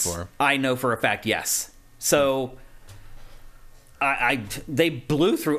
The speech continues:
Speaker 2: all that. I just can't even fathom that they had all that money, and you look at the numbers of the people that are watching their shows, it's insane.
Speaker 1: Mm-hmm.
Speaker 2: Like, they should have spent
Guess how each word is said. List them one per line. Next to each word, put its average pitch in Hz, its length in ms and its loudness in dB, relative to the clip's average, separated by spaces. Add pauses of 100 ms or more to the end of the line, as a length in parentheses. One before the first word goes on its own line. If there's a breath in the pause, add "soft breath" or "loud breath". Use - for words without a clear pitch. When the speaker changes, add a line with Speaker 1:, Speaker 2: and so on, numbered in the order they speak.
Speaker 2:
all 165 260 4
that. 202 180 0
I 190 80 4
just 226 180 0
can't 269 180 2
even 226 160 -2
fathom 202 520 2
that 143 140 0
they 143 140 4
had 160 240 2
all 156 240 2
that 180 200 2
money, 165 320 2
and 143 160 2
you 139 80 2
look 135 320 2
at 120 160 2
the 139 80 2
numbers 127 800 2
of 120 320 2
the 123 80 2
people 143 380 0
that 131 80 2
are 120 40 2
watching 135 440 2
their 117 160 2
shows, 165 600 2 (1160 loud breath)
it's 185 200 2
insane. 233 760 2 (420)
Speaker 1:
Mm-hmm. 95 120 0
Speaker 2:
Like, 185 140 4
they 247 100 4
should 320 160 0
have 311 80 0
spent 233 380 2